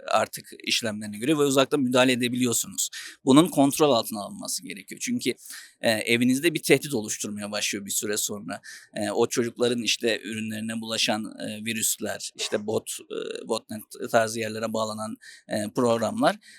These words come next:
onların çocukları vesaire evdeki kişileri tehlikeye atıyor. Ve bu şirketler tarafında da öyle. Şirketlerin işte veri sızıntıları duruyor sürekli şeyde, internet tarafında.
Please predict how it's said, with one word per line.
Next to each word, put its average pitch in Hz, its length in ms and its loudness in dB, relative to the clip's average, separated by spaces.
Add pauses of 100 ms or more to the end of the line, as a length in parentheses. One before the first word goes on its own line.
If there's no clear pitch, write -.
(140)
onların 151 340 6
çocukları 123 480 4
vesaire 120 420 6
evdeki 120 560 4 (340)
kişileri 123 460 0
tehlikeye 135 500 2
atıyor. - 340 -4 (240)
Ve 131 120 8
bu 135 80 2
şirketler 139 540 4
tarafında 135 560 4
da 117 160 4
öyle. 98 220 -6
Şirketlerin 117 680 0 (280)
işte 107 240 0
veri 113 140 2
sızıntıları 117 600 -4
duruyor 110 260 -8
sürekli 107 680 -4 (120)
şeyde, 101 320 -2
internet 107 460 -6
tarafında. 113 560 -2